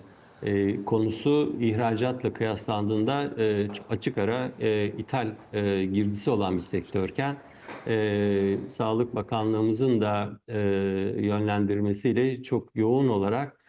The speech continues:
e, ihracata, e, yönelmiş durumdayız. E, ve bu konuda da tabii maliyet unsurumuz, e,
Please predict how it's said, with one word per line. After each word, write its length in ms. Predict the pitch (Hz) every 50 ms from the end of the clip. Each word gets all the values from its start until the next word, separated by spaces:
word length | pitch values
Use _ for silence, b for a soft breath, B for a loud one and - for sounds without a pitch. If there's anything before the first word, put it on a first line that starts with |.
| b b b b _ -
e, 300 | 110 107 107 104 107 107 107
ihracata, 880 | 120 120 107 113 127 117 110 104 120 117 110 107 - 135 127 131 - - -
e, 80 | 120 113 110 107 104 107 107
yönelmiş 600 | 113 110 107 110 110 107 104 110 110 107 - -
durumdayız. 760 | 110 98 95 92 92 87 90 92 107 127 - - - - - _ _ _ _ _ _ _ _ _
E, 80 | - 120
ve 580 | 117 113 110 113 117 120 120 120 117 123 123 131
bu 80 | 127
konuda 420 | 127 139 123 120 123 127 143 131 95
da 220 | 113 117 - -
tabii 360 | - 143 127 123 120 117 120
maliyet 540 | 123 120 113 117 117 117 117 123 123 120 -
unsurumuz, 720 | 131 113 110 113 - - 131 120 117 117 113 113 - - -
e, 40 | -